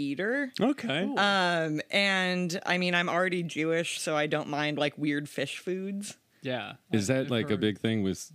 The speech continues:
Speaker 2: Sweden? Is a lot of fish?
Speaker 1: Oh, yeah, a lot of just,
Speaker 2: Okay.
Speaker 1: like,
Speaker 2: Hell
Speaker 1: you
Speaker 2: yeah.
Speaker 1: know, strange little fish concoctions.
Speaker 2: <laughs>
Speaker 1: Yeah.
Speaker 3: Do they have any of the fermented stuff, like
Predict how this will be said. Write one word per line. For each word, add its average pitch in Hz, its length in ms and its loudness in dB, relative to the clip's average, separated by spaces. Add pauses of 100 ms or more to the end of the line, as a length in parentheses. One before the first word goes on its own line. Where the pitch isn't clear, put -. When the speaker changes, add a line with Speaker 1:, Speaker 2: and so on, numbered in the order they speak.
(120)
Speaker 2:
Sweden? 156 480 -2
Is 92 140 -2
a 90 40 -2
lot 95 160 -2
of 87 80 -2
fish? - 160 -2
Speaker 1:
Oh, 156 120 2
yeah, 135 240 0
a - 20 0
lot 139 240 4
of 160 140 2
just, 117 220 4
Speaker 2:
Okay. 107 80 4
Speaker 1:
like, 147 260 2
Speaker 2:
Hell 143 200 4
Speaker 1:
you 107 100 4
Speaker 2:
yeah. 80 120 0
Speaker 1:
know, 151 80 -2
strange 147 560 -2
little 143 640 -2
fish - 420 -4
concoctions. 135 1040 -6
Speaker 2:
<laughs> - 40 4 (360)
Speaker 1:
Yeah. 143 140 2
Speaker 3:
Do - 60 2
they 214 120 0
have 294 200 -4
any 294 180 0
of 156 80 -2
the 143 80 -2
fermented 156 680 -4
stuff, 160 480 -4
like 131 240 -4